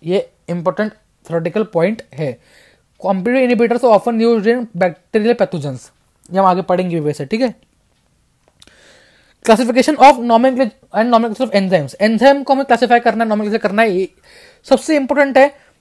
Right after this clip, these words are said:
कि जो एंजाइम होते हैं उसे हम सिक्स क्लासेस में डिवाइड करते हैं। ये बहुत लोग पॉइंट मिस कर देते हैं। कितने क्लासेस में डिवाइड करते हैं? सिक्स क्लासेस में डिवाइड करते हैं।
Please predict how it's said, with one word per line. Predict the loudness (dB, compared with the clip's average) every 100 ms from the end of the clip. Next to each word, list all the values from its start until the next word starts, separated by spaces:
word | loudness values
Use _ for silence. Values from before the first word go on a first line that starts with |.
| -6
कि | 4
जो |
एंजाइम | 4 4 2 4 4
होते | 4 2
हैं | 2
उसे | 2
हम | 0
सिक्स | -6 -4 -2 -2 -4
क्लासेस | -2 -2 -2
में | -2
डिवाइड | 2 2 2
करते | 0 0
हैं। | 0
ये | 2 0
बहुत | 2 0 2
लोग | -2 0
पॉइंट | 0 0 -2
मिस | -4 -2
कर | -2 -2
देते | -4
हैं। | -8 -10
कितने | -12 -10
क्लासेस | -8 -6
में |
डिवाइड | 0 0
करते | 0 -4
हैं? | -4
सिक्स | -4 -6 -4
क्लासेस | -6 -4
में | -2
डिवाइड | -2 -2
करते | -4 -6
हैं। | -12